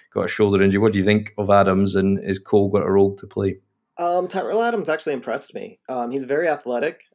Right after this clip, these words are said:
Speaker 2: Um, part of the thing about why our guys always have high tackles, um, both Cunningham and Tyrell Adams, is that's how our defense is more or less set up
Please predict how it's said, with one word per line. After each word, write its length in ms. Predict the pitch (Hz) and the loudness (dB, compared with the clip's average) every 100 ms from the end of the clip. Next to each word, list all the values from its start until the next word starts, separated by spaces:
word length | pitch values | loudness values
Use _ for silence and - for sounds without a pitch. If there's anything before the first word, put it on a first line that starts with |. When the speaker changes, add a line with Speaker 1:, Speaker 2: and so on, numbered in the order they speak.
| - | -10
Speaker 2:
Um, 500 | 123 123 117 113 104 _ _ _ _ _ _ | -6 -6 -8 -10 -16 _ _ _ _ _ _
part 180 | 202 247 | 0 0
of 60 | 233 | 0
the 80 | 226 | -2
thing 200 | 190 175 | -2 0
about 240 | 151 - | -2 -4
why 300 | 131 139 156 | -2 0 2
our 140 | 151 | 0
guys 260 | 135 127 131 | -2 -4 -4
always 200 | 127 127 | -8 -8
have 160 | 117 - | -12 -10
high 440 | 120 127 123 107 _ - | -8 -6 -6 -8 _ -10
tackles, 580 | 131 - 156 156 160 - - | -8 -4 -4 -6 -8 -20 -14
um, 400 | 120 113 107 - | -10 -10 -12 -10
both 180 | 127 131 _ _ | -10 -10 _ _
Cunningham 420 | 135 135 123 120 | -10 -8 -8 -8
and 100 | 120 | -10
Tyrell 320 | 117 120 117 | -10 -8 -8
Adams, 320 | 113 127 139 - | -10 -10 -12 -16
is 160 | 120 | -12
that's 240 | 135 170 175 | -8 -8 -6
how 80 | 185 | -4
our 140 | 151 | -4
defense 360 | 131 139 127 - | -6 -10 -12 -12
is 400 | - 110 208 - _ _ _ _ - | -12 -14 -16 -20 _ _ _ _ -12
more 160 | 143 | -6
or 40 | 143 | -4
less 240 | 131 - | -6 -8
set 160 | 135 117 | -8 -8
up 220 | 113 | -8